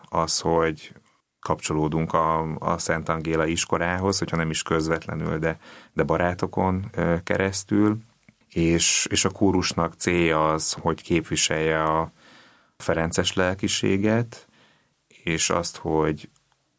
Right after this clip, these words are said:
hogy a, a hit megélését, illetve a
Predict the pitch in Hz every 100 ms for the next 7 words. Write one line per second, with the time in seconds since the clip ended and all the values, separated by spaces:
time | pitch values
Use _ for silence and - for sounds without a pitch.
0 | _ _ 82 78 80 76 78 78 78 -
1 | - 87 95 92 85 82 82 78 80 78
2 | - - 80 92 104 104 - - - _
3 | _ _ _ _ 80 78 80 80 76 78
4 | 76